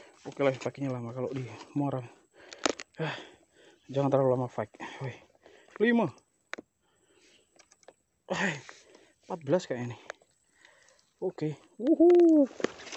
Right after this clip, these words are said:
Woi, gede, bro. Alhamdulillah. Hmm. Akhirnya dia. Oh, landed. Oke. Ini ya.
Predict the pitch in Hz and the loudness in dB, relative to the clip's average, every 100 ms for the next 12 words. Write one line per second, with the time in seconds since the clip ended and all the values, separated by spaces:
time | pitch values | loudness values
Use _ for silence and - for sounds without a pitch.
0 | - 233 233 165 135 120 123 120 - - | -8 0 2 2 0 -2 -4 -10 -16 -20
1 | - - - 113 113 113 110 113 117 120 | -20 -16 -12 -10 -10 -10 -10 -10 -8 -6
2 | 117 _ _ _ _ _ _ _ _ _ | -8 _ _ _ _ _ _ _ _ _
3 | _ - 160 160 147 127 _ _ _ _ | _ -8 -4 -4 -6 -12 _ _ _ _
4 | _ _ _ _ _ _ _ _ - - | _ _ _ _ _ _ _ _ -20 -20
5 | - _ _ _ _ _ _ _ 135 - | -20 _ _ _ _ _ _ _ -20 -16
6 | 135 131 120 123 107 - - - _ _ | -12 -10 -8 -6 -6 -8 -20 -20 _ _
7 | _ _ _ _ _ _ - 151 - 120 | _ _ _ _ _ _ -14 -12 -10 -10
8 | 123 127 _ - - _ _ _ _ _ | -8 -10 _ -20 -20 _ _ _ _ _
9 | _ _ _ _ _ _ _ _ - 175 | _ _ _ _ _ _ _ _ -14 -12
10 | - 151 - _ _ _ _ _ _ _ | -10 -10 -12 _ _ _ _ _ _ _
11 | _ _ _ - 180 170 175 160 | _ _ _ -18 -16 -16 -16 -16